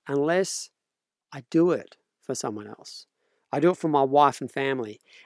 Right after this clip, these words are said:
Now I have real responsibility that couldn't be shirked. But, I mean, what happens if they left me in any form? This is where I get deep.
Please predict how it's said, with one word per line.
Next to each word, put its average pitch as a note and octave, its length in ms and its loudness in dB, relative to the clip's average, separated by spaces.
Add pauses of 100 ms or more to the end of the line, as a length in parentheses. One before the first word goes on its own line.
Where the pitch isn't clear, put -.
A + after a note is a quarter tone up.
Now D#3+ 320 8
I E3 80 10
have C3+ 200 4
real D3+ 760 6
responsibility C3 1040 -6 (360)
that C3 200 -8
couldn't F3+ 300 0
be C#3 120 -4
shirked. - 520 -10 (640)
But, F3+ 200 2 (460)
I D3 60 -8
mean, D#3 180 0
what F3 180 -2
happens C#3+ 540 0 (760)
if D#3+ 200 4
they D3 160 6
left E3+ 280 4
me D3+ 300 -2
in D#3 240 -4
any F3+ 240 2
form? C#3+ 500 -4 (1040)
This E3 200 2
is D3 140 2
where D#3+ 260 6
I D3 100 8
get C3+ 220 0
deep. C3+ 280 2